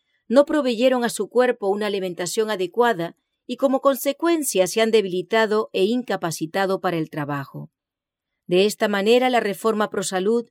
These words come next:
ha sido desacreditada. La obra que nos hemos esforzado por levantar sólidamente se confunde con las extravagancias que Dios no ha ordenado y las energías de la Iglesia se ven estorbadas.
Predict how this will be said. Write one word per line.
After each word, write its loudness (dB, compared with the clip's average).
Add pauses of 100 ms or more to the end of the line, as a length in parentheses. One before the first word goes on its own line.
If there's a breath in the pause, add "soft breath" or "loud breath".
(180)
ha -4
sido 2
desacreditada. -2 (580)
La 4
obra 2
que 2
nos -2
hemos 2
esforzado -4
por -2
levantar -2
sólidamente -2 (260)
se -2
confunde -2
con 0
las -2
extravagancias -4
que -4
Dios -4 (100)
no 0
ha 2
ordenado 0 (260)
y -2
las 0
energías 2
de 2
la 4
Iglesia 4
se -2
ven 0
estorbadas. -6